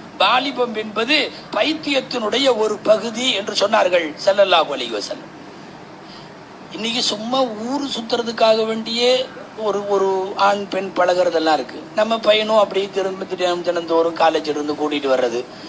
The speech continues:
வீட்டுல கொண்டு போய் விடுறது, பத்திரமா ஒரு வாட்ச்மேன் வேலையை, டிரைவர் வேலையை பார்த்து கடைசியில அது வந்து துபாய் மாப்பிள்ளை எங்க அப்பா பார்த்திருக்காரு அப்படின்னு சொன்ன உடனே இவன் உட்காந்து நிக்காவுல "பாரக்கல்லா, பாரக்கல்லா உலக்குமா,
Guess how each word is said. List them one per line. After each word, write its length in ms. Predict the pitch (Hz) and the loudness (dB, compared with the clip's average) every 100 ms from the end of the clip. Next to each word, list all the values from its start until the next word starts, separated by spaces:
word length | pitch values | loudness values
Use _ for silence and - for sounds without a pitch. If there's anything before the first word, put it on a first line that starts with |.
| - - | -18 -8
வீட்டுல 280 | 226 180 165 | -6 0 2
கொண்டு 180 | 147 135 | 2 2
போய் 140 | 135 | 2
விடுறது, 460 | 131 127 127 117 - - - | 0 2 0 -2 -6 -12 -2
பத்திரமா 540 | 170 170 214 175 180 | -2 2 2 4 6
ஒரு 220 | 175 165 147 | 6 6 6
வாட்ச்மேன் 420 | 165 - 185 160 | 4 2 -4 0
வேலையை, 380 | 139 135 131 143 | 2 2 2 2
டிரைவர் 400 | 143 160 160 143 | 2 4 2 2
வேலையை 320 | 135 131 123 | 0 2 0
பார்த்து 680 | 127 131 - 123 - - - - - | 2 2 0 -8 -10 -12 -18 -14 0
கடைசியில 480 | 196 190 202 208 | 2 2 -2 4
அது 280 | 214 185 170 | 6 6 6
வந்து 360 | 160 160 202 214 | 2 2 -2 0
துபாய் 320 | 185 196 190 | 2 4 4
மாப்பிள்ளை 360 | 165 151 151 147 | 4 2 2 2
எங்க 160 | 143 | 4
அப்பா 220 | 143 170 | 2 4
பார்த்திருக்காரு 720 | 143 143 135 135 127 123 131 - - - | 4 2 2 -2 2 4 2 0 -8 -2
அப்படின்னு 280 | 175 170 190 | 0 0 0
சொன்ன 280 | 165 143 | 0 2
உடனே 200 | 143 247 | 2 0
இவன் 180 | 339 208 | 2 4
உட்காந்து 420 | 170 - 160 147 | 4 4 2 2
நிக்காவுல 480 | 226 175 170 147 147 | -2 -2 4 4 4
"பாரக்கல்லா, 560 | 196 160 151 143 123 143 | 4 4 4 2 2 2
பாரக்கல்லா 500 | 160 151 147 139 127 | 4 4 4 2 4
உலக்குமா, 500 | 135 135 123 - - | 4 4 0 2 2